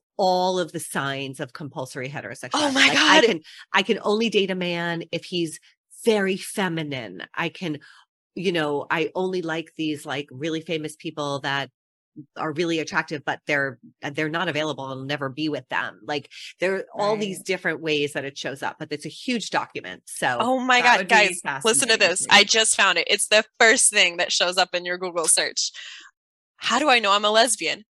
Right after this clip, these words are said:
Speaker 2: But I like fictional men slash male celebrities. But I think I've liked men before. Conflicting feelings about men."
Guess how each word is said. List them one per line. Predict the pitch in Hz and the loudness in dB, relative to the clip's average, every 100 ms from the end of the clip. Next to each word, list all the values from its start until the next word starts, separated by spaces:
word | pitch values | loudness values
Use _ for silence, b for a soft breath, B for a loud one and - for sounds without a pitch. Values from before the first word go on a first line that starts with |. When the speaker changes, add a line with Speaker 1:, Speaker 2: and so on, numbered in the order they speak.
| _ _ _ | _ _ _
Speaker 2:
But | 247 | 4
I | 294 | 6
like | 294 294 294 | 6 4 2
fictional | - - - 247 | -2 0 -2 -2
men | 247 277 180 165 | 2 2 2 -2
slash | - 214 - | 2 2 0
male | 240 240 - | -4 -4 -4
celebrities. | - 233 254 175 147 - - b b b b _ | 0 0 0 -2 -4 -4 -6 b b b b _
But | 240 | 6
I | 311 302 | 6 4
think | 349 330 | 0 4
I've | 254 240 | 2 4
liked | 226 - | 2 2
men | 233 220 | -2 -2
before. | 185 - 175 185 403 - _ | -8 -6 0 0 0 -4 _
Conflicting | - 175 - 233 359 339 | -8 -2 2 2 0 -2
feelings | - 440 254 220 | 4 6 6 2
about | 214 160 - | 2 4 4
men." | - - | 2 0